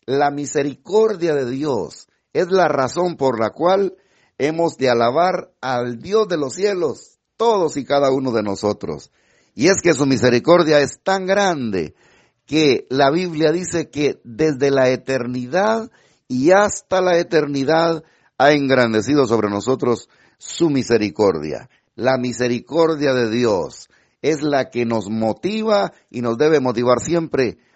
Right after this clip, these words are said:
a bendecir su poderoso nombre. Y luego el salmista dice que también la fidelidad de Dios es para siempre.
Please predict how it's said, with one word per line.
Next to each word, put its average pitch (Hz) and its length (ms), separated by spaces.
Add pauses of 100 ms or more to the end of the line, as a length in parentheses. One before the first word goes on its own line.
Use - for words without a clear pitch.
(120)
a 127 160
bendecir 123 640
su 123 220
poderoso 107 520
nombre. 78 560 (800)
Y 175 140
luego 202 400
el 165 100
salmista 160 580
dice 170 460 (280)
que 156 440
también 151 840 (180)
la 147 240
fidelidad 151 720
de 165 160
Dios 156 560
es 139 300
para 107 300
siempre. 95 760